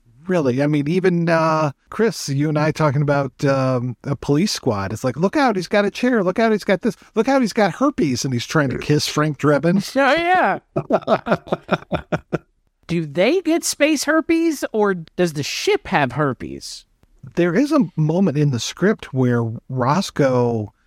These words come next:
Speaker 1: has something in his leg, and it's the herpes has gone under his skin, and they're about to, like,
Speaker 2: Orlando Jones it?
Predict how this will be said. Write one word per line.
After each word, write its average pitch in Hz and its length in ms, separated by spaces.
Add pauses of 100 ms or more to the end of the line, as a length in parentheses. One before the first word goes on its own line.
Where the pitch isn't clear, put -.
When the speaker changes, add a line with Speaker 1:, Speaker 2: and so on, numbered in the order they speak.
(240)
Speaker 1:
has 151 420
something 143 520
in 123 100
his 110 240
leg, 110 540
and 120 160
it's 120 180
the 123 140
herpes 131 600
has 117 80 (120)
gone 131 440
under 139 340
his 110 200
skin, 156 560
and 101 140
they're 117 120
about 139 380
to, 131 120
like, 113 320 (440)
Speaker 2:
Orlando 160 560
Jones 160 440
it? 196 260